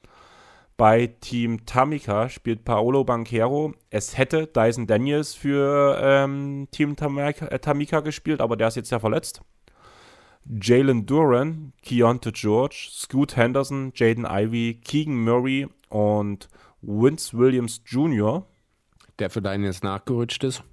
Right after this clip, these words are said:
Speaker 2: würde ich behaupten wollen.
Speaker 1: Ja, ergibt Sinn. Danach für Team Jalen spielt Jordan Hawkins, Chet Holmgren,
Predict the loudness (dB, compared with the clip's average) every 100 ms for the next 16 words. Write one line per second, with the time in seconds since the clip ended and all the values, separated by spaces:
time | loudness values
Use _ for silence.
0 | -10 -8 -6 -6 -4 -6 -6 -6 -6 -10
1 | _ _ _ _ _ _ _ _ _ _
2 | _ _ _ _ _ _ _ 2 2 2
3 | _ _ _ _ -8 -6 -6 -4 -2 -2
4 | -10 _ _ _ _ _ _ _ _ _
5 | _ _ _ _ _ _ _ _ _ _
6 | 4 4 4 2 0 -2 0 0 0 -4
7 | -4 0 2 2 -2 -4 -2 -2 0 4
8 | 4 4 2 0 0 -4 -6 -8 -16 -20
9 | _ _ 0 0 2 2 2 0 -2 -2
10 | -2